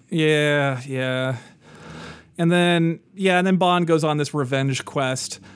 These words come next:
And that, and that's the problem, speaking of all these steps back. Okay,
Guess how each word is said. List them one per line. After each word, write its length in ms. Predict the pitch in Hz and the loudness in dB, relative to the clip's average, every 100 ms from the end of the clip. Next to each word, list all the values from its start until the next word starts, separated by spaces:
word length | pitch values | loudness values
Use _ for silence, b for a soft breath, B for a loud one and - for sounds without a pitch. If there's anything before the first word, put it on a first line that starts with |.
| B B | B B
And 120 | 214 | 2
that, 140 | 302 277 | 4 2
and 100 | 262 | 2
that's 220 | 294 - | 2 2
the 80 | 220 | 0
problem, 440 | 233 214 165 143 | 4 4 4 0
speaking 380 | - 214 196 175 | -2 0 2 2
of 100 | 160 | 2
all 120 | 156 | 2
these 160 | 143 139 | 0 -2
steps 260 | 165 135 | -4 -4
back. 320 | - 131 123 | -4 -4 -4
Okay, 520 | 139 156 175 135 123 | -4 -2 0 -2 -4